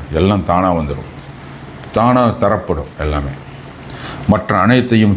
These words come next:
தூர எறிந்து விடுன்றாங்க. எல்லாத்தையும் தூக்கி போடு, நான் இருக்கிறேன் உனக்கு, புடி ஜெபமாலையா, எல்லாம் உனக்கு தரப்படும் அப்படின்றாங்க மாதா. அந்த நம்பிக்கையில் மாதாவை நாம் நம்புவோம், மாதா சொல்கின்ற ஜெபமாலையை ஜெபிப்போம்.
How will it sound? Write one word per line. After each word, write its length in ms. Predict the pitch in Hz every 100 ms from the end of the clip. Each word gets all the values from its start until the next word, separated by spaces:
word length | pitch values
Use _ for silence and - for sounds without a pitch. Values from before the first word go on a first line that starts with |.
| 117
தூர 220 | 165 160 123 107
எறிந்து 280 | 131 123 107
விடுன்றாங்க. 460 | 101 98 80 73 65 - - - - - - - - - - - 90
எல்லாத்தையும் 340 | 127 135 123
தூக்கி 160 | 135 110
போடு, 220 | 113 98 80 78
நான் 180 | 104 110
இருக்கிறேன் 280 | 110 104 95
உனக்கு, 220 | 87 73 65 - - -
புடி 180 | 110 98
ஜெபமாலையா, 520 | 104 107 107 92 82 67 69 - - - - 90
எல்லாம் 380 | 113 117 117 107
உனக்கு 180 | 98 87
தரப்படும் 380 | 92 85 90 87
அப்படின்றாங்க 380 | 82 76 76 76 78
மாதா. 200 | 78 78 76 - - -
அந்த 120 | 82 85
நம்பிக்கையில் 460 | 92 95 92 80 80
மாதாவை 340 | 85 85 82 80
நாம் 180 | 76 73
நம்புவோம், 480 | 90 117 117 113 101 85
மாதா 200 | 90 87 -
சொல்கின்ற 380 | 87 80 80 80 78 71
ஜெபமாலையை 580 | 85 95 90 82 78 73 67 67
ஜெபிப்போம். 520 | 78 78 76 69 67